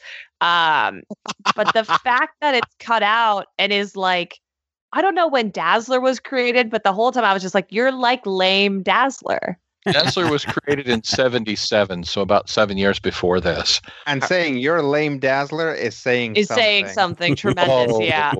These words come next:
Speaker 1: yeah.
Speaker 2: snap. Well, you know, she has her Petey the Dog <laughs> tattoo, and she has her big giant necklace like, you know, Joan Rivers in the nineteen eighties.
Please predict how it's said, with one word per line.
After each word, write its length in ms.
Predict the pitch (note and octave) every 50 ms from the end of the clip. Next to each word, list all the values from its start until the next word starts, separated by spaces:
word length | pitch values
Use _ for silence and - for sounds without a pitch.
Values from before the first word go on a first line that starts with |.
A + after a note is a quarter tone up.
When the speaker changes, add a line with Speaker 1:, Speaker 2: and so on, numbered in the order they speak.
| F#2 F#2 -
Speaker 1:
yeah. 240 | D#3 D3 B2 A#2 B2
Speaker 2:
snap. 560 | - - - F#2+ - - _ - F2+ F2 - _ - - - - - - G2 - -
Well, 200 | A#3 A#3 A3+ A3+
you 140 | A3+ A3+ A3+
know, 260 | A3+ A3+ A3+ A3+ G#3 - -
she 220 | - - A3 F#3+
has 260 | E3+ G3+ G3+ G#3 E3 -
her 100 | G3+ F3+
Petey 320 | E3 D3 F#3+ F3+ F3 F3+
the 100 | E3 E3
Dog 220 | B2+ B2+ A#2+ A#2+ - A#2 -
<laughs> 100 | - -
tattoo, 640 | B2+ A#2 A2+ - - - G#2 F2+ E2+ E2+ E2+ F2
and 140 | F#2 F#2+ G2
she 200 | - - B2 A#2
has 340 | A2 A2+ B2 B2 B2 A#2+ -
her 280 | - B2+ A2+ G#2+ G2+ G2 - -
big 300 | - A#2 A#2+ A#2 G2 G2 - _
giant 420 | - - A#2 A2 A2 A2 G#2+ G#2+ - _
necklace 640 | - B2+ A2 G#2+ G#2 - - G#2 G2 G2+ - - -
like, 360 | G2 F#2+ F#2 F2+ E2+ _ -
you 100 | G#2+ F#2+
know, 320 | F#2+ F2+ F2 F2 F2 E2 _ _ _ - - - - _ _
Joan 300 | - - A#2 A2 G#2 G#2
Rivers 500 | G2+ G2 F#2 F2 F#2 F2 F2+ F#2+ F#2 F2+
in 100 | F2+ F2
the 60 | F2 F2
nineteen 340 | F2 F2+ F2 D#2+ - F#2+ E2+
eighties. 320 | E2+ E2+ E2 E2 E2+ -